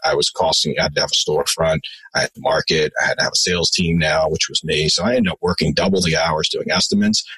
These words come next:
And my pay went from about a hundred ten K a year down to about eighty-five. Problem was I was still spending a hundred ten. So at, like,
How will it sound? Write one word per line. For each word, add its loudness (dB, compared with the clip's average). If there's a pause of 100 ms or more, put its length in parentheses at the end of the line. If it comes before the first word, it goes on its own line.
(140)
And 2
my 0
pay 2
went 0
from -2
about 0
a 0
hundred 0
ten 2
K 0
a 0
year 0
down 0
to -4
about -2
eighty-five. -4 (520)
Problem 0
was -4
I -2
was 2
still 0
spending 0
a 0
hundred 0
ten. 0
So -2
at, -6
like, -6